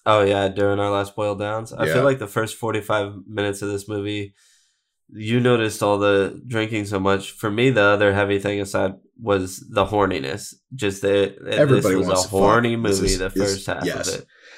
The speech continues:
Speaker 2: This is like Meatballs, Meatballs Christmas. Like, this is,
Speaker 1: Mm-hmm.
Speaker 2: um,
Speaker 1: <laughs>
Speaker 2: <laughs>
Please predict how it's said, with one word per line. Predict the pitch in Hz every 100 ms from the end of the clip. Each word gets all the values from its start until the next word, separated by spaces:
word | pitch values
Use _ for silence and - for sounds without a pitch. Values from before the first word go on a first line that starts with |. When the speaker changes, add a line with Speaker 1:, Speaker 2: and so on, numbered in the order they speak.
| -
Speaker 2:
This | 127 131
is |
like | 135 113
Meatballs, | 117 131 135 123 107 98 95 - - -
Meatballs | 120 123 123 113 101 - -
Christmas. | - 107 - 107 131 -
Like, | 113 101
this | 120 135
is, | 117 110 104
Speaker 1:
Mm-hmm. | 101 98 87 78 73 _ - 139
Speaker 2:
um, | 131 -
Speaker 1:
<laughs> | _
Speaker 2:
<laughs> | _